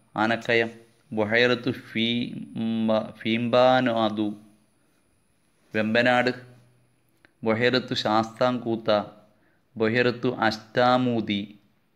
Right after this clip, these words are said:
ഷാത്തിയു കൂവാലം, ഷാത്തിയു ശംഖു മൂക്ക, ബുഹൈറത്തു നെയ്യാർ, അല്ലേ? നെയ്യാർ വെള്ളച്ചാട്ടം, ഇതൊക്കെ നമുക്കതിൽ ഉൾപ്പെടുത്താം.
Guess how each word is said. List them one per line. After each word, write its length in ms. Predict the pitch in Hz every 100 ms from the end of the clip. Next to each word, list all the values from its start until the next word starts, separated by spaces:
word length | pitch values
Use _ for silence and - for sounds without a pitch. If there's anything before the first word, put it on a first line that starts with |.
| _ _ _ -
ഷാത്തിയു 500 | 117 113 117 120 131
കൂവാലം, 880 | 131 - 120 120 120 117 104 98 110 - _ _ -
ഷാത്തിയു 480 | - 113 113 123 120
ശംഖു 640 | - 110 110 110 123 120
മൂക്ക, 540 | 113 110 107 - 98 95 - _ - _ _ _ _ _ -
ബുഹൈറത്തു 640 | 117 117 123 131 131 - 123
നെയ്യാർ, 500 | 113 104 104 101 87 - - _ _ _ _ _ _ _ _ _ _ 110
അല്ലേ? 180 | 104
നെയ്യാർ 560 | 92 87 104 113 117 - 107
വെള്ളച്ചാട്ടം, 560 | 113 110 113 107 104 - - - - _
ഇതൊക്കെ 260 | 117 117 117
നമുക്കതിൽ 440 | 110 - 101 98
ഉൾപ്പെടുത്താം. 680 | 90 85 80 - - -